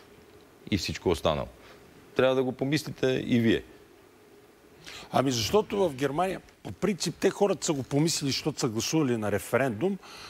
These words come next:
Speaker 2: но ние взехме пример от това, че в Германия, в, а, Германия е петдесет евроцента, пък Германия е една богата държава. И в крайна сметка цялата история е свързана с това, че тези пари не се
Speaker 1: Петдесет
Speaker 2: използват, а
Speaker 1: евроцента
Speaker 2: стоят
Speaker 1: на
Speaker 2: на влог.
Speaker 1: Петдесет евроцента?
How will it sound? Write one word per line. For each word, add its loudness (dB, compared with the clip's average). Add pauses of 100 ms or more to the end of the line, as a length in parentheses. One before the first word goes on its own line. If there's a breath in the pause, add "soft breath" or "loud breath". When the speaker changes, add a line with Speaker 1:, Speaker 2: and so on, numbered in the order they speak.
(160 loud breath)
Speaker 2:
но 2
ние 4
взехме 0
пример 2
от 0
това, 2
че -2
в 2
Германия, 0
в, 2 (140)
а, 4
Германия 2 (400 loud breath)
е 2
петдесет 2
евроцента, -2
пък -4
Германия 2
е 2
една 2
богата -2
държава. 0 (420 loud breath)
И -2
в -6
крайна 4
сметка 0
цялата 0
история 0
е 2
свързана 0
с -4
това, 0
че -4
тези 0
пари 2 (380 loud breath)
не 4
се 0
Speaker 1:
Петдесет 2
Speaker 2:
използват, 2
а 0
Speaker 1:
евроцента 0
Speaker 2:
стоят 4
Speaker 1:
на -4
Speaker 2:
на 2
влог. -4 (200)
Speaker 1:
Петдесет -2
евроцента? -4